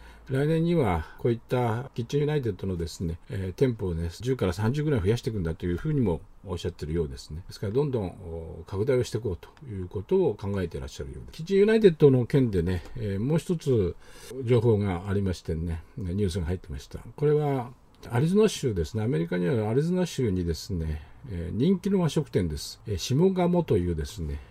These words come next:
えー、お店がありますけれども、こことキッチンユナイテッドのお話をさせていただきたいと思います。下鴨はですね、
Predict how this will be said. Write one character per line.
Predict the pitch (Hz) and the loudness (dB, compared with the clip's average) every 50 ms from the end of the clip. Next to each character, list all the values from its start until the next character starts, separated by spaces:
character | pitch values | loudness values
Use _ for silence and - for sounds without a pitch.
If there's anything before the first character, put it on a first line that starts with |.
| - - 104 | -14 -10 -8
え | 92 90 | -4 -2
ー、 | |
お | 95 | 0
店 | 101 98 - - 104 | 0 0 0 -2 -2
が | 95 90 | -2 -2
あ | 87 | -2
り | 90 87 | -2 -2
ま | 87 82 | -2 -4
す | - - | -4 -4
け | - 90 | -6 -6
れ | 78 | -4
ど | 82 92 | -4 -2
も、 | 110 131 139 131 | -2 0 0 -2
こ | 127 - 160 | -2 -2 -2
こ | 185 214 | 0 2
と | 208 226 | 2 2
キ | 175 - 175 | 2 0 -2
ッ | 156 | -4
チ | - 175 | -2 -2
ン | 175 | 0
ユ | 175 | 2
ナ | 170 165 | 2 2
イ | 160 | 2
テ | 143 135 | 2 2
ッ | 113 - | 2 2
ド | - 165 | 2 2
の | 185 151 | 4 4
お | 120 | 4
話 | 110 120 107 104 92 - 113 | 4 2 2 2 2 2 0
を | 98 | 0
さ | 90 - 90 85 | 0 0 -2 -2
せ | - | -2
て | - | -6
い | 92 | -6
た | 85 87 | -4 -4
だ | 82 | -4
き | - | -2
た | - - | -2 -4
い | 78 | -4
と | 76 - - | -6 -8 -14
思 | 82 | -16
い | 85 | -14
ま | - | -8
す。 | - - | -4 -2
下 | 151 175 185 196 | 0 2 2 2
鴨 | 196 196 196 196 190 190 | 2 2 2 2 2 2
は | 190 175 | 2 2
で | 135 104 | 0 -2
す | - - - 92 | -2 -4 -4 -2
ね、 | 85 82 80 76 78 | -2 0 0 -2 -4